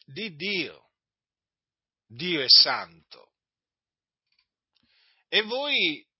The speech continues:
invece siete schiavi del peccato. Prendete piacere a violare la legge di Dio, perché il peccato è la violazione della legge. Quindi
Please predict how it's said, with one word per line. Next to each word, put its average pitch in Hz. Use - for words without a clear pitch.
invece 202
siete 135
schiavi 160
del 165
peccato. 60
Prendete 180
piacere 135
a 147
violare 131
la 156
legge 190
di 185
Dio, 185
perché 110
il 131
peccato 135
è 127
la 104
violazione 104
della 98
legge. 98
Quindi 180